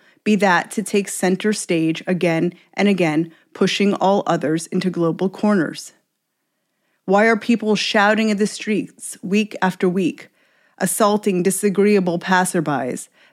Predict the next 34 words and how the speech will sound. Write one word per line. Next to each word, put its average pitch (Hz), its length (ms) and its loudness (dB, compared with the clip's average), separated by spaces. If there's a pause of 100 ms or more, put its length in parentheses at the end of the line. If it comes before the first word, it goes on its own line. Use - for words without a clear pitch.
vandalizing 180 760 4
storefronts 170 760 0
and 175 100 2
national 170 400 0
monuments, 180 760 0 (360)
baying 208 360 2
for 208 160 0
blood 175 600 0
and, 190 140 2
yes, 160 420 -2 (480)
genocide, 175 720 2 (100)
if - 180 -8
you 170 80 4
remember 160 340 2
when 160 220 0
the 160 80 0
word 156 340 -2
yet 156 160 0
held 156 280 -4
meaning, 170 440 2 (600)
over 190 260 4
a 190 60 4
war, 190 480 2 (480)
a 165 60 -4
population, 196 920 0 (440)
and 196 100 2
a 196 60 4
region 226 520 4
which - 360 0
they 190 160 4
know 185 160 4
virtually 196 500 0
nothing 214 400 2
about, 196 400 0